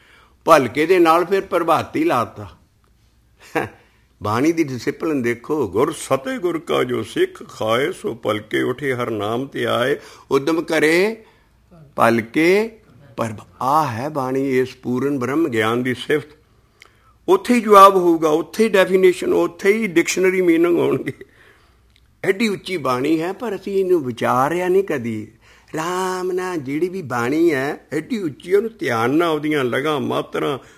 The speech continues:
ਉਹਦੇ 'ਚ ਸਾਰਾ ਭੇਦ ਹੈ। ਤੋ ਸਵੇਰ ਵੇਲੇ ਨੂੰ ਕਦੀ ਅੰਮ੍ਰਿਤ ਵੇਲਾ ਨਹੀਂ, ਆਪਣੀ ਜ਼ੁਬਾਨ ਅਸੀਂ ਜਿਹੜੀ ਕਲਟੀਵੇਟ ਕੀਤੀ ਹੈ,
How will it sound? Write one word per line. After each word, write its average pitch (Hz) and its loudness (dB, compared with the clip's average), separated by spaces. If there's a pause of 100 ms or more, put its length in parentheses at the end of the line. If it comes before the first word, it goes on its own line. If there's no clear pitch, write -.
(140)
ਉਹਦੇ 202 0
'ਚ 220 -4
ਸਾਰਾ 147 -2
ਭੇਦ 127 0
ਹੈ। 131 0 (500)
ਤੋ 131 -2
ਸਵੇਰ 127 0
ਵੇਲੇ 147 0
ਨੂੰ 156 -4
ਕਦੀ 175 -2
ਅੰਮ੍ਰਿਤ 147 -4
ਵੇਲਾ 127 0
ਨਹੀਂ, 131 -2
ਆਪਣੀ 131 -4
ਜ਼ੁਬਾਨ 107 0
ਅਸੀਂ 131 -4
ਜਿਹੜੀ 131 -2
ਕਲਟੀਵੇਟ 147 0
ਕੀਤੀ 135 -2
ਹੈ, 131 -4